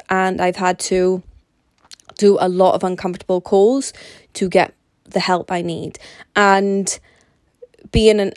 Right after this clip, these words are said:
athlete and, you know, fitness being such a huge part of my life, it, it can be very tough because your body could be tired, but your brain, <laughs> like,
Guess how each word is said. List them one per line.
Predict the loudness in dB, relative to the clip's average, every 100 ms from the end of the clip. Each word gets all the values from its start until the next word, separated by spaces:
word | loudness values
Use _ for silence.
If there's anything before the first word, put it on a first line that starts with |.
| -2
athlete | -2 -2 -2 0 0 -2 -4
and, | -2
you | 0
know, | 2 0
fitness | 0 -2 -2 -4
being | -4
such | -2 -4 0
a | 0
huge | 2 0 -2
part | -4 -4 -4
of | -4
my | -2
life, | 0 0 -2 -8 -20 -20 -20 -20 _ _ 0
it, | 0 2
it | 2 2
can | 2
be | 2
very | 4 4 4
tough | 0 0 0 -2 -6
because | -2 0 0
your | 0
body | 2 2 2
could | -4 -6
be | -6
tired, | -4 -2 0 -2 -2
but | -4 -2
your | -4
brain, | -2 0 0 0 -2 -4 -8 -20 _
<laughs> | -8 -4 -4 2
like, | 4 4 0